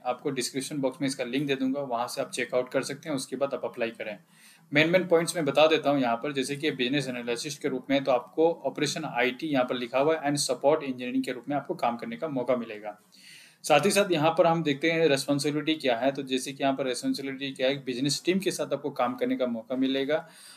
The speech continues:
और ये आपको business intelligence के रूप में आपको काम करना होगा। कहने का मतलब analytic and report need हो सकता है, ठीक है। आपको एसक्यूएल query आनी चाहिए, saas,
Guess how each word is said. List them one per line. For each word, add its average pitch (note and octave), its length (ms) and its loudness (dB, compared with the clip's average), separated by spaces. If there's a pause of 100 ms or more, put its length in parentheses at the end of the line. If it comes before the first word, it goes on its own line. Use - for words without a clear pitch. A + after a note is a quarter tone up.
(140)
और D#3 140 10 (160)
ये F#3+ 280 8
आपको D#3+ 340 4
business C#3+ 540 0
intelligence C#3 580 0
के D3 120 -2
रूप C3 200 -2
में C#3 100 2
आपको B2+ 200 -4 (180)
काम C3 280 2
करना B2+ 320 0
होगा। A#2 500 -2 (340)
कहने C3 180 2
का C3+ 60 2
मतलब C3+ 220 2
analytic B2+ 520 -2
and B2 160 -2
report D#3 400 2
need C3 240 2
हो B2 80 -6
सकता - 340 -10
है, G#2+ 140 -14
ठीक C3 140 -6
है। A3+ 160 -2 (640)
आपको G3+ 720 6
एसक्यूएल F3 400 2
query D#3 300 4
आनी C#3 260 0
चाहिए, E3 360 4
saas, C3 400 4